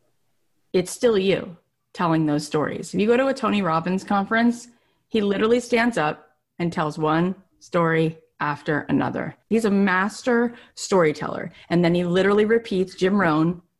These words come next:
for four hundred hours straight. He tells Jim Rohn's story, and then he tells his own story. And I'm trying to tell you, look at your life. Let's look at the, you know,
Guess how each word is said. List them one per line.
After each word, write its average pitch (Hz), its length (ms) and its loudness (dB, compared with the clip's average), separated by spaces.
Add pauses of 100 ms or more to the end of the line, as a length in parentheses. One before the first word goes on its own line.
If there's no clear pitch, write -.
(180)
for 185 140 -2 (220)
four 170 240 2
hundred 190 360 0
hours 160 460 -2
straight. 156 380 0 (180)
He 175 80 -4
tells 175 300 -2
Jim 196 220 2
Rohn's 185 300 0
story, 156 520 -2 (480)
and 170 340 2
then 175 100 2
he 208 80 0
tells 208 300 -2
his 220 120 -2
own 208 260 2
story. 147 680 -2 (460)
And 165 500 2 (1160)
I'm 240 220 2
trying 277 320 2
to 262 60 -6
tell 202 220 0
you, 151 360 0 (180)
look 233 180 0
at 320 160 -2
your 247 200 4
life. - 260 -2 (120)
Let's 196 280 -4
look 202 160 0
at 208 160 -2
the, 175 180 -2
you 190 120 -2
know, 165 180 0